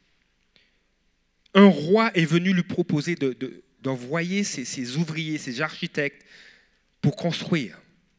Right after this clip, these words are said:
sa maison. Et là, il dit, « Mais il y a un truc qui ne marche pas. Je suis sur mon balcon, je suis béni, mais l'arche de l'alliance est sous une tente. »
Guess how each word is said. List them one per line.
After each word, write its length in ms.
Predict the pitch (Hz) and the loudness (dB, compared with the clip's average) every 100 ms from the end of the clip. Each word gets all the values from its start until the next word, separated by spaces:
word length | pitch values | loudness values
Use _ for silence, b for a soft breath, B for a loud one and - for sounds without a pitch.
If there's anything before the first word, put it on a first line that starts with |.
| _ _ _ | _ _ _
sa 180 | - 127 | -12 -10
maison. 360 | 127 123 113 95 _ _ _ _ _ _ _ _ _ _ _ _ _ _ | -10 -10 -12 -16 _ _ _ _ _ _ _ _ _ _ _ _ _ _
Et 100 | 156 | -4
là, 340 | 165 202 254 269 - _ - | 0 0 0 -6 -16 _ -20
il 60 | 147 | -12
dit, « 140 | 175 | -8
Mais 260 | 156 127 113 - _ | -6 -8 -10 -18 _
il 60 | 135 | -8
y 40 | |
a 20 | |
un 60 | 156 | -6
truc 160 | - 233 | -6 -8
qui 120 | 147 | -10
ne 40 | |
marche 220 | 139 - | -10 -12
pas. 180 | - 151 _ _ _ _ _ _ _ _ _ _ _ _ - | -14 -16 _ _ _ _ _ _ _ _ _ _ _ _ -8
Je 60 | 143 | -2
suis 140 | 160 | 0
sur 140 | 196 175 | 0 -2
mon 140 | 151 | -4
balcon, 520 | 143 139 135 160 185 - _ _ _ _ _ _ _ _ _ - | -4 -6 -6 -8 -10 -12 _ _ _ _ _ _ _ _ _ -16
je 100 | 123 | -10
suis 180 | - 180 | -6 -6
béni, 380 | 143 143 170 - _ _ _ _ _ | -6 -8 -12 -16 _ _ _ _ _
mais 180 | 147 156 | -4 -2
l'arche 340 | 175 226 233 | 0 -2 -4
de 80 | - | -4
l'alliance 800 | 170 160 151 165 160 - - - _ _ _ _ _ _ | -2 -4 -6 -8 -10 -12 -14 -18 _ _ _ _ _ _
est 60 | 147 | -8
sous 200 | - 170 | -4 -4
une 160 | 147 139 | -6 -8
tente. » 480 | 147 123 - - | -10 -10 -16 -20